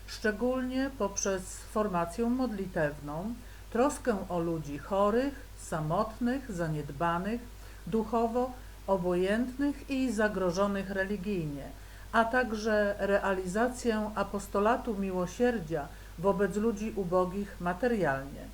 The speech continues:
Realizując te cele w codziennym życiu, szczególnie w obecnym czasie pandemii i wojny w Ukrainie, kierujemy się zachętą podyktowaną przez Maryję: „Przychodźcie przed ten ołtarz”.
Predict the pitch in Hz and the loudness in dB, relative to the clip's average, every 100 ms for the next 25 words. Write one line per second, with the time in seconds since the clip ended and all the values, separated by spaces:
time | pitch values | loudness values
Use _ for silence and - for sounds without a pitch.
0 | - - - - - - 180 208 208 214 | -14 -16 -16 -16 -16 0 4 6 4 2
1 | 214 302 285 254 - 190 185 226 233 226 | 0 2 0 0 -2 -4 0 2 4 4
2 | 220 220 - - 175 262 262 185 170 160 | 2 -4 -4 -4 0 2 4 2 0 0
3 | 165 160 - 147 156 - - 202 170 202 | -2 -2 -4 -4 -4 -8 0 2 4 4
4 | 240 226 214 208 208 196 175 202 220 - | 4 2 2 -2 -2 -2 2 2 2 -2
5 | 190 185 202 202 202 185 185 175 175 214 | -4 2 2 2 -2 -2 0 0 2 2
6 | 208 170 156 180 160 180 196 180 160 160 | 2 -2 -4 -4 -4 0 0 0 -2 -4
7 | 170 - 175 175 233 233 165 160 - - | -8 -2 2 2 2 0 0 -4 -10 -16
8 | - - - 208 240 269 269 277 254 226 | -16 -4 4 6 6 4 2 2 2 0
9 | 185 190 175 214 226 226 220 226 - - | 2 2 4 2 2 2 0 0 -4 -12
10 | - 302 269 254 - 180 185 202 214 220 | -2 0 2 0 -2 2 2 4 2 0
11 | 220 196 190 185 175 175 185 185 208 233 | 0 -2 -2 0 2 4 2 2 0 -4
12 | - - - - - - - 220 - 240 | -6 -14 -16 -16 -16 -10 -2 -2 4 4
13 | 247 - 262 254 262 - - 202 196 - | 4 -2 2 2 2 -4 0 2 2 0
14 | - 175 170 156 143 131 127 - - | 0 0 0 -4 -4 -6 -8 -6 -8